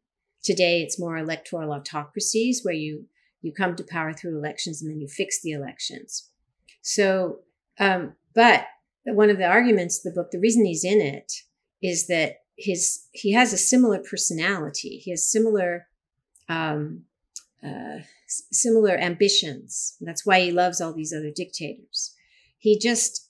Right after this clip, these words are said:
uh, but the context is different. He wasn't able to take our rights away. He's, he's made it very clear if he comes back to power, he's, there's gonna be, it's gonna be very, they're gonna try and have it be very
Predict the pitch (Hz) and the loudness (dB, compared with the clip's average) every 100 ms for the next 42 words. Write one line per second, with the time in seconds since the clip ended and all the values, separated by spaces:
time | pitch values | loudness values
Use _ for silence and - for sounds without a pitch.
0 | - 190 - 214 208 196 190 196 233 269 | -4 -4 -2 0 0 2 -4 -2 2 4
1 | 262 208 160 - - - - 156 - 160 | 4 2 -2 -4 -6 -8 -6 -8 -10 -14
2 | 139 - - 185 175 196 220 220 180 208 | -16 -16 -10 -6 -2 0 0 0 4 4
3 | 190 165 160 - - 175 170 156 175 180 | 4 -4 -6 -10 -6 -6 -6 -4 0 0
4 | - - 180 165 - - - 180 160 185 | 0 -4 -4 -8 -10 -12 -14 -14 -10 -8
5 | - - - _ - 240 233 285 214 202 | -8 -10 -12 _ 0 4 6 6 6 6
6 | 202 196 262 277 202 185 175 190 175 - | 4 4 6 8 6 2 -8 -8 -8 -4
7 | 160 - - 226 240 185 165 165 160 - | -4 -6 -10 -2 2 2 2 -4 -4 -4
8 | 170 - 180 156 156 151 143 147 165 156 | -6 -8 -8 -6 -6 -4 -6 -8 -10 -8
9 | 165 170 151 147 _ _ _ - 151 - | -6 -6 -6 -8 _ _ _ -14 -10 -10
10 | 143 196 196 180 165 156 - 151 165 | -4 0 2 2 -4 -10 -10 -8 -8